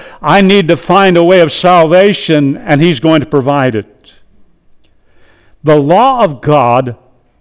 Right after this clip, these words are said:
does not inhibit, it enables. The law of God does not inhibit, it enables.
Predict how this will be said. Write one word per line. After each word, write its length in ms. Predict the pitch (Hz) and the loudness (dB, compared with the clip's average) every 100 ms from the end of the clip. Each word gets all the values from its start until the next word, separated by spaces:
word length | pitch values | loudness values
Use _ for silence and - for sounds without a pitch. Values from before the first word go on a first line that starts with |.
| - | -8
does 320 | 107 190 233 | -2 0 0
not 280 | 208 202 190 | -2 -4 -4
inhibit, 840 | 165 139 117 - 196 143 104 - - - - _ _ _ _ _ _ _ _ - _ _ _ _ _ - | -2 -2 -4 -4 -2 -2 -6 -12 -20 -20 -20 _ _ _ _ _ _ _ _ -20 _ _ _ _ _ -2
it 120 | 147 | 0
enables. 680 | 143 160 127 95 87 - _ _ _ _ _ _ _ _ _ _ _ _ _ _ _ _ _ _ _ _ _ _ _ | 2 0 -2 -8 -18 -20 _ _ _ _ _ _ _ _ _ _ _ _ _ _ _ _ _ _ _ _ _ _ _
The 120 | - 139 | -4 -2
law 320 | 156 220 277 | 2 2 2
of 140 | 214 | -2
God 400 | 131 185 185 147 | 0 2 2 0
does 260 | 180 220 185 | 2 2 2
not 360 | 208 202 254 | -2 -2 -6
inhibit, 920 | 247 160 139 - - 160 104 104 _ _ _ - - - _ _ _ - _ _ _ _ - | -6 -6 -6 -8 -4 -4 -4 -10 _ _ _ -20 -20 -20 _ _ _ -20 _ _ _ _ -4
it 120 | 135 | -2
enables. 720 | 131 127 87 104 - - | 0 -2 -6 -18 -20 -20